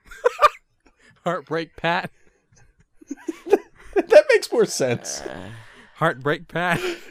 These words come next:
Speaker 2: You said P P P, so I just
Speaker 1: Oh, I just said Pee-Pee 'cause his initials are Pee-Pee.
Speaker 2: <laughs> I just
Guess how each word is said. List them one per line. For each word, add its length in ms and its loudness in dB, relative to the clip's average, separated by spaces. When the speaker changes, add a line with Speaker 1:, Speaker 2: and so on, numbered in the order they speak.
Speaker 2:
You 120 0
said 280 6
P 220 8
P 260 6
P, 400 8
so 260 8
I 140 10
just 380 0
Speaker 1:
Oh, 60 2
I 60 4
just 180 -4
said 200 0
Pee-Pee 360 -2
'cause 200 -6
his 100 -6
initials 400 -4
are 60 -10
Pee-Pee. 520 -10
Speaker 2:
<laughs> 60 -4
I 160 -4
just 380 -6